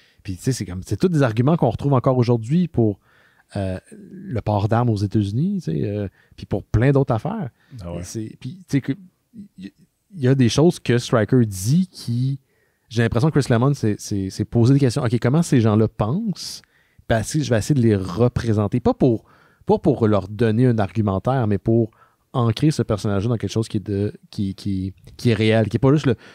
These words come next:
Speaker 1: je me frotte les mains puis je veux juste tuer tous les mutants parce qu'ils sont différents, parce qu'ils ont du poil d'en face, mettons.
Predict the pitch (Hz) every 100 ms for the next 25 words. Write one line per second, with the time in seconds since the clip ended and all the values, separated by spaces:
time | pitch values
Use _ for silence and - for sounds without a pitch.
0 | - - 120 107 131 127 123 110 107 131
1 | 135 101 95 98 110 - 127 - 123 113
2 | 104 - 120 107 101 - 117 113 101 113
3 | - 120 113 127 120 101 - _ _ _
4 | - 92 120 107 143 127 131 117 123 110
5 | 92